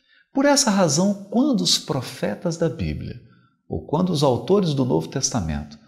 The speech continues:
falam de reino de Deus, eles estão se referindo, na verdade, a um governo, mas não um governo humano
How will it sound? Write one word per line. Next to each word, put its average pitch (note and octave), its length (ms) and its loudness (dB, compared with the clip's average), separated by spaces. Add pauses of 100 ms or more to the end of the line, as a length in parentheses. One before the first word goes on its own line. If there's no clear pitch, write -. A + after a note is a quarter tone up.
(220)
falam A#2+ 560 0
de F#2+ 180 0
reino A2 460 -2
de E2 100 -8
Deus, G#2 720 -2 (500)
eles G3 300 2
estão F3 400 2
se - 160 2
referindo, G#2+ 640 2
na A2+ 120 0
verdade, F2 800 -4 (320)
a B2+ 80 -6
um C3+ 220 -2
governo, F#2+ 880 -2 (1120)
mas A#2+ 320 0
não A#3+ 220 2
um F#3+ 220 4
governo G#2+ 560 2
humano E2+ 600 -2